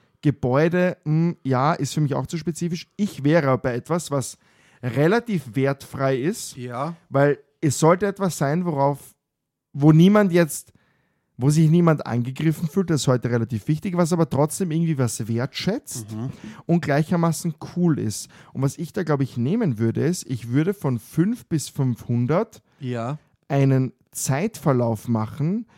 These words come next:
Speaker 1: von
Speaker 2: Boah, das ist
Speaker 1: Vergangenheit
Speaker 2: cool.
Speaker 1: zur Zukunft oder zu Ding, mit Technologien, die wir in Europa erfunden haben.
Speaker 2: Aber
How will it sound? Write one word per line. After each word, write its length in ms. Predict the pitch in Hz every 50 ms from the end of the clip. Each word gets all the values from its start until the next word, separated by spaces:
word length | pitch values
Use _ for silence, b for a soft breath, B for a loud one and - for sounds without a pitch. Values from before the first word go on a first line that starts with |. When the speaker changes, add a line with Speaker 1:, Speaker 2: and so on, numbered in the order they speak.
| b b b
Speaker 1:
von 580 | b - - - 139 135 135 135 135 135 131 - _ _ -
Speaker 2:
Boah, 200 | - 139 127 139
das 180 | 131 120 113 139
ist 60 | 175 208 220
Speaker 1:
Vergangenheit 360 | 220 175 180 180 196 220 233
Speaker 2:
cool. 80 | 117 113 110 - _ _ _ _
Speaker 1:
zur 420 | - - - 156 151 147 143 -
Zukunft 880 | - - - 240 247 - - - 123 139 185 254 - - - - - - b b b b b
oder 200 | b 139 139 139
zu 160 | - - - 131
Ding, 160 | 165 190 196 b b b b b
mit 320 | 143 147 156 151 - - _ _ _ _ _ _ _ -
Technologien, 840 | - 156 143 - - 160 151 143 143 139 113 - 151 185 233 233
die 140 | 196 190 151
wir 100 | 165 160
in 60 | 156 143
Europa 380 | 143 123 123 151 170 - 175 151
erfunden 580 | 143 123 - - 165 165 160 151 - 120 107
haben. 360 | 101 95 90 - - - - - b b b b
Speaker 2:
Aber 460 | - 156 147 135 156 156 156 156 -